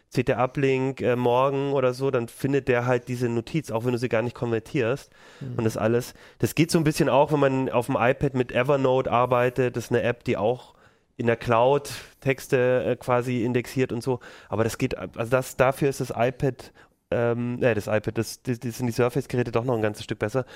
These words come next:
Speaker 1: und auch handlicher, weil da finde ich wieder das iPad vier zu drei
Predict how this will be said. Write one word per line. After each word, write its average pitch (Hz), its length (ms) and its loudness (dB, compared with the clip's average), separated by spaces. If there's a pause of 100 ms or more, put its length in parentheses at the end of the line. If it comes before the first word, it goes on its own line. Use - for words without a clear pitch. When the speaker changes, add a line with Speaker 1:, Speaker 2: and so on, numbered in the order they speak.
(140)
Speaker 1:
und 131 160 2
auch 147 160 2
handlicher, 113 480 0
weil 110 100 4
da 127 80 4
finde 160 220 -2
ich 151 100 -6
wieder 151 300 0 (240)
das - 140 -6
iPad 135 340 2
vier - 200 0
zu - 120 -4
drei 123 500 2